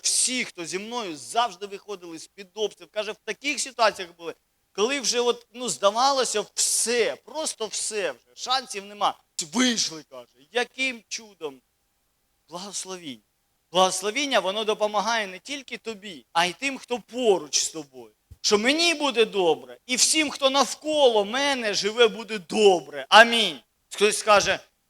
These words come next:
«Та я вже, знаєте, от бабуся старенька, мені б дожити тут.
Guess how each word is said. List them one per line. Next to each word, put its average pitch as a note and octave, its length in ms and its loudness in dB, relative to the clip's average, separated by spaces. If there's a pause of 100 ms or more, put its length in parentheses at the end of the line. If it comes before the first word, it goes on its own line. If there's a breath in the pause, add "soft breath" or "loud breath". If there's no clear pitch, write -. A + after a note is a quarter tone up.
(120)
«Та F3+ 80 0
я C4+ 180 4
вже, G#3+ 200 -2
знаєте, A3+ 460 -2
от D#3+ 140 -6
бабуся G3+ 520 -4
старенька, F#3 800 -2 (260)
мені G#3+ 280 -2
б E3 120 -14
дожити G3+ 640 0
тут. E3 360 -10